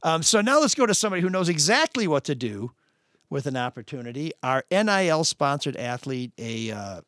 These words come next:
outstanding high school journalism student at Lake Orion, now a fantastic communicator and, uh, and, um, and, uh, I, I would say five-tool player at Michigan State. Uh,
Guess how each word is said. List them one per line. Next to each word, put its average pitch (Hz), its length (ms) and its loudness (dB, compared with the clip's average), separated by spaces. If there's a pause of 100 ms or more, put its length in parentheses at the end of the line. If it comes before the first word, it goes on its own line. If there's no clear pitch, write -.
(280)
outstanding 185 540 0
high 165 180 0
school 170 260 -6
journalism 131 640 -6 (380)
student 147 480 -8
at 113 260 -8
Lake 127 300 -6
Orion, 123 400 -6
now 143 400 0
a 123 100 -2
fantastic 143 1080 -6 (640)
communicator 156 920 -4 (100)
and, 117 460 -6
uh, 101 380 -12 (120)
and, 110 360 -14
um, 95 360 -18 (280)
and, 104 260 -20
uh, - 240 -20
I, 101 160 -20
I - 40 -12
would 127 140 -12
say 123 400 -6 (340)
five-tool 143 760 -6
player 123 420 -6
at 95 140 -16
Michigan 110 400 -10
State. - 540 -8 (540)
Uh, 113 300 -14